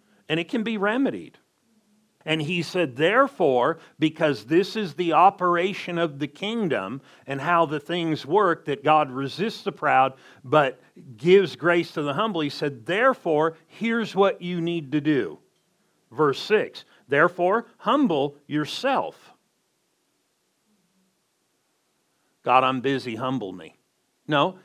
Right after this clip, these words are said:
he won't. "I have to humble myself." under the mighty hand of God. Isn't it interesting he used that term? We went into detail last week,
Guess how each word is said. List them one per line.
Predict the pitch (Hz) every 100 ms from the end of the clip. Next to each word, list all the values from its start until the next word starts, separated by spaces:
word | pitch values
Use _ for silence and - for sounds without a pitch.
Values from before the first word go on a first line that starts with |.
| _
he | - 165
won't. | 180 277 110 - _ _ _ -
"I | 139 190
have | 202 180 165
to | 170
humble | 135 160 156 151 143
myself." | 135 160 175 139 - 240 214 85 - _ _ _ _ _ _ _ _ _ _ _
under | 170 214 233 208 185
the | 170
mighty | 165 160 160 160 156
hand | 165 156 160
of | 156 139
God. | 180 156 123
Isn't | 196 240
it | 226
interesting | 196 226 185 160 156 - 156 160
he | 139 165
used | 170 180 139
that | 151 147
term? | - 196 185
We | 156 175
went | 175 170
into | 151 131
detail | 117 160 208 156 139 120
last | 143 175 185 -
week, | 127 113 113